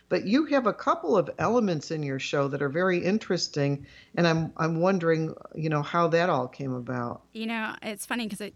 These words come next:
Speaker 2: it kind of just happened organically, or I will say I was just channeled to do that. So I wanted, because I'm such a skeptic, right, I wanted to bring in the research, to bring in the science, to bring in the history, because this is not new. Like I was telling Gary, this is not new.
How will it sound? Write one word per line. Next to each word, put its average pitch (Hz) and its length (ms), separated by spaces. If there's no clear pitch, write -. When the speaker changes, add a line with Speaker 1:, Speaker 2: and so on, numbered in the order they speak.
Speaker 2:
it 202 160
kind 233 240
of 220 80
just - 200
happened 196 320
organically, 180 840
or 196 260
I 185 140
will 185 120
say 185 340
I 175 240
was 175 180
just - 260
channeled 185 500
to - 80
do 180 200
that. - 280
So 226 500
I 214 140
wanted, 247 420
because 269 320
I'm 247 100
such 208 220
a 190 80
skeptic, 190 600
right, 185 380
I 180 140
wanted 190 400
to 202 80
bring 185 260
in 196 100
the 185 80
research, - 600
to 196 80
bring 190 200
in 196 120
the 190 60
science, - 500
to 202 100
bring 190 240
in 196 140
the 180 40
history, 196 680
because 220 180
this 262 140
is 277 120
not 233 220
new. 226 460
Like 185 180
I 185 80
was 180 140
telling 180 260
Gary, 196 440
this 190 200
is 208 140
not 233 240
new. 302 340